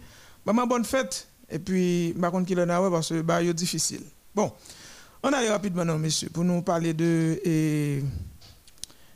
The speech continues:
et Jeux olympiques. Haïti, et bon, est-ce que je dis on sortie catastrophique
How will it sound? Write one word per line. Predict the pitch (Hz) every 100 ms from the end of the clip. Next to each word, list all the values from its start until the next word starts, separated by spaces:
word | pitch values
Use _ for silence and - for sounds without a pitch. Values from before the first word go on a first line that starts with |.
| - -
et | 156 156 160 151 156
Jeux | 156
olympiques. | 202 254 269 311 - - - - -
Haïti, | 151 147 180 170 151 - - -
et | 147 147 147 139 - - - - - - - - - -
bon, | 143 - - - - -
est-ce | -
que | 196
je | 170
dis | 160 147
on | 143 143 143
sortie | - 165 156
catastrophique | - 151 160 - 175 254